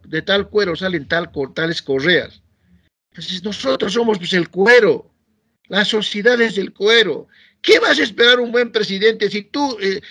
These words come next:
te pasas la luz roja, te vas a bailar a una fiesta, maltratas a tu hijo y no le das cariño y haces que se escape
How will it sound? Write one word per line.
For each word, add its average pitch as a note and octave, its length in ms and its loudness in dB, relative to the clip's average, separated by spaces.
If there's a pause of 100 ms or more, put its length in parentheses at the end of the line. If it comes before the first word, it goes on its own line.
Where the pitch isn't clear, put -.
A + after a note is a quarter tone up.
(140)
te F#3 140 2
pasas F#3 360 -2
la D#3 100 -6
luz E3 240 -2
roja, F3+ 640 -2 (380)
te F#3+ 140 2
vas G3 220 0
a D#3+ 100 0
bailar D#3+ 320 -2
a E3 60 0
una E3 200 -2
fiesta, F3 720 -2 (200)
maltratas G3+ 640 0
a D3+ 80 -2
tu E3+ 160 -6
hijo D#3+ 200 -4
y D3+ 60 -4
no D#3+ 160 -4
le D3+ 100 0
das D3 220 -2
cariño D3 520 -6 (200)
y D3 80 -4
haces D3+ 220 -4
que D3 120 -8
se D3 140 -8
escape D3 480 -4